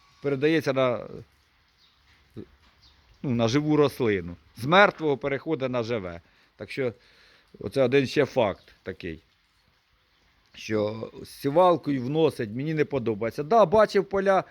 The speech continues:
і хоро-, хорошо, ось навіть в нас весною хлопці попідкормлювали, що подобається. Що таке, ну, пшеничка зразу ожила і пішла. А бачив поля такі, що сівалкою підживлені, е,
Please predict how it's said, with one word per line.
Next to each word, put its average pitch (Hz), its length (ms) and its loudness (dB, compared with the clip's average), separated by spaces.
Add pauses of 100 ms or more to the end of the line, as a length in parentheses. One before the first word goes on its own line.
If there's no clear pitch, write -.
(120)
і 175 80 -8
хоро-, 208 320 4
хорошо, 202 600 0 (420)
ось 131 140 -10
навіть 139 240 -2
в 135 100 -2
нас 123 180 -4
весною 127 340 -6
хлопці 117 260 -6
попідкормлювали, 104 960 -4 (580)
що 120 280 -6 (920)
подобається. 107 720 2 (380)
Що 104 60 -12
таке, 127 260 -2
ну, 151 140 -6
пшеничка 151 500 -2
зразу 135 480 0
ожила 208 440 4
і 170 40 0
пішла. 131 480 -4 (300)
А 165 100 2
бачив 208 400 6
поля 185 280 2
такі, 170 260 -4
що 156 120 -8
сівалкою 165 520 0
підживлені, 160 720 0 (400)
е, 104 360 -10